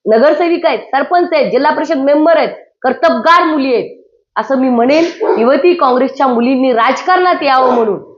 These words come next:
सकारात्मक पावलं आम्ही उचललेली आहेत. आमची भूम परांडा वाशीमध्ये आमच्या शुभांगी कातुरे म्हणून आहेत, की ज्या चांगलं काम करतायत. आमच्या एक, अ, अ,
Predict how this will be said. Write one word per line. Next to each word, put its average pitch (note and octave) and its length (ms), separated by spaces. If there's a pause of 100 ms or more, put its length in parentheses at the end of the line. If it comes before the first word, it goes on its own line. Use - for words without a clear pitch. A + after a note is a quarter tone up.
(140)
सकारात्मक D#4+ 640
पावलं C#4+ 400
आम्ही E4 200
उचललेली A#3 500
आहेत. E3+ 120 (340)
आमची A#3 380
भूम C4 260
परांडा C4+ 360
वाशीमध्ये C4+ 760 (260)
आमच्या B3+ 440
शुभांगी C4+ 720 (380)
कातुरे D#4+ 400
म्हणून C4 320
आहेत, F#3+ 160
की B3+ 480
ज्या C4 200
चांगलं C4+ 380
काम C4 260
करतायत. A3 440
आमच्या C4 480 (340)
एक, A#3+ 300
अ, A3+ 360 (240)
अ, F#3 360